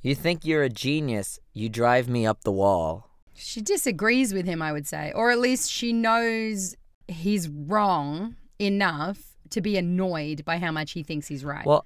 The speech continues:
Speaker 1: and, well, my question really here, so "you think you're a genius" is kind of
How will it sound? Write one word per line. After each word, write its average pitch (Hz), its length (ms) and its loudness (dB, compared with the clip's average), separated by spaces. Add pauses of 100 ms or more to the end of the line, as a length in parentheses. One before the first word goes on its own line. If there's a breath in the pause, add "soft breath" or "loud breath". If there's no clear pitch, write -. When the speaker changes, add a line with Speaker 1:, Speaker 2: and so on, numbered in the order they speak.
Speaker 1:
and, 143 280 2
well, 156 100 6
my 165 140 4
question - 400 -4
really 127 240 2
here, 101 220 2 (100)
so 120 160 0
"you 135 140 2
think 175 220 0
you're 156 100 6
a 127 60 4
genius" 113 440 2
is 95 120 -6
kind 98 200 -4
of 90 140 -4